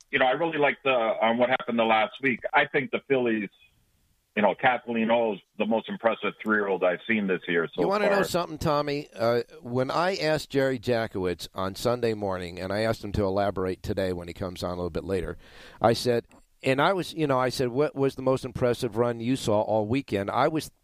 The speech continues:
Speaker 2: thinking that he was gonna say one of the Derby horses, like maybe Cyberknife or, or somebody else. Without, without even taking a deep breath, he said,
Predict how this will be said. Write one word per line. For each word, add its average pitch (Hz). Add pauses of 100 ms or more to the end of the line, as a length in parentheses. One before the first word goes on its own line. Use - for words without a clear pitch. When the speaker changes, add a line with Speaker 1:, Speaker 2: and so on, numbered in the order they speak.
(160)
Speaker 2:
thinking 135
that 123
he 127
was 127
gonna 117
say 117
one 110
of 120
the 104
Derby 170
horses, 98
like 101
maybe 101
Cyberknife 104
or, 104
or 104
somebody 117
else. 139 (440)
Without, 156 (140)
without 147
even 156
taking 147
a 113
deep 95 (100)
breath, 131
he 110
said, 113